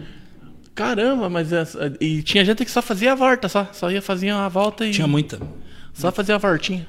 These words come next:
Speaker 2: É, tipo, a pessoa mais idosa ali, às vezes não tem aonde passear, não tem com quem conversar, às vezes, né, pega e vai dar um passeio
Speaker 1: Ah,
Speaker 2: no ônibus.
Speaker 1: é, também foi entediado na casa, né,
Speaker 2: Isso,
Speaker 1: cara?
Speaker 2: exatamente.
Speaker 1: Entendo, sei como
Speaker 2: Eu
Speaker 1: que é.
Speaker 2: entendi esse lado, assim, tipo
Speaker 1: E daí pegava o cobrador pra Cristo, daí ficava conversando.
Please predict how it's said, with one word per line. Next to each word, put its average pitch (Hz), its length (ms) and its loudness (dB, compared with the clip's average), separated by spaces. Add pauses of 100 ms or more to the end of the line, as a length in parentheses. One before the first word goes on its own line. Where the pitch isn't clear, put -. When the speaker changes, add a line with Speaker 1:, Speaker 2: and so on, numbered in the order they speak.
Speaker 2:
É, 254 100 -6
tipo, 185 560 0
a 175 60 -2
pessoa 196 280 -6
mais 220 220 -4
idosa 190 320 -4
ali, 165 180 -4
às 160 160 -8
vezes 190 140 -2
não 214 80 -4
tem 233 260 -4
aonde 196 280 -2
passear, 160 480 -6
não 160 80 -8
tem 170 180 -8
com 160 160 -10
quem 156 140 -10
conversar, 151 540 -6
às 139 100 -4
vezes, 135 200 -8
né, 143 160 -10
pega 165 340 -8
e 240 60 -6
vai 294 160 -6
dar 330 80 -6
um 339 60 -8
passeio 330 320 -6
Speaker 1:
Ah, - 20 -2
Speaker 2:
no 202 180 -2
ônibus. 233 180 -4
Speaker 1:
é, - 20 -14
também 196 300 -6
foi 190 140 -6
entediado 170 600 -4
na 156 100 -4
casa, 147 560 -6
né, - 220 0
Speaker 2:
Isso, 240 80 -4
Speaker 1:
cara? 113 180 -2
Speaker 2:
exatamente. 151 440 -2
Speaker 1:
Entendo, 151 200 0
sei 170 220 -4
como 123 200 -6
Speaker 2:
Eu 170 100 2
Speaker 1:
que - 20 4
é. 220 40 2
Speaker 2:
entendi 214 360 -2
esse 240 240 -4
lado, 135 300 0
assim, 123 240 -8
tipo 120 260 -10 (260)
Speaker 1:
E 147 80 0
daí 160 420 8
pegava 156 480 6
o 202 60 6
cobrador 196 400 0
pra 233 120 -2
Cristo, 220 380 -4
daí 151 100 2
ficava 143 260 -4
conversando. 202 460 -4